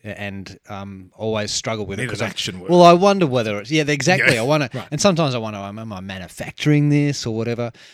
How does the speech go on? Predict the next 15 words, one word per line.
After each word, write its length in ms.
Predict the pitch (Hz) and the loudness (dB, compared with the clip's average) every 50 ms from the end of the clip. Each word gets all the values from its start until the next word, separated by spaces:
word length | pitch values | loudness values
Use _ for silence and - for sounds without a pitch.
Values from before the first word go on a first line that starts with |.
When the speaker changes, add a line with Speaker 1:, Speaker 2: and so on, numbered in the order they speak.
| _ _ _ _ _ | _ _ _ _ _
Speaker 1:
Um, 320 | 127 131 127 127 127 123 | -8 -8 -6 -8 -8 -6
Speaker 2:
Manufacturing 480 | 180 170 135 - - 139 135 - - 98 | -4 -4 -4 -4 -6 -6 -4 -6 -6 -6
would 80 | 101 | -8
have 60 | 92 | -8
been 120 | 85 90 92 | -8 -8 -6
an 60 | 95 | -6
interesting 360 | 92 90 - 120 110 - - - | -6 -6 -6 -6 -6 -2 2 6
word. 220 | - - - - | 6 6 6 4
Speaker 1:
<laughs> 160 | 508 - - | 0 0 2
that's, 360 | 247 247 - - - - - | 2 2 2 0 -6 -6 0
that's 320 | - 202 170 - - - - | 0 0 0 0 -4 -2 0
right. 260 | 349 247 233 - - 214 277 - - 160 - 185 147 _ | 0 0 0 -2 -6 -12 -10 -10 -8 -10 -10 -10 -14 _
Yeah. 340 | - - 185 202 160 120 95 - - - - | -6 -2 0 0 0 -2 -4 -8 -18 -18 -8
Um, 360 | - 135 135 135 135 131 127 113 - - - _ _ - - _ _ _ _ - _ _ _ _ _ _ _ _ _ | -4 -4 -4 -4 -4 -6 -10 -12 -14 -20 -20 _ _ -16 -16 _ _ _ _ -20 _ _ _ _ _ _ _ _ _
no, 380 | - 127 135 139 143 143 135 | -6 -2 0 0 0 0 -2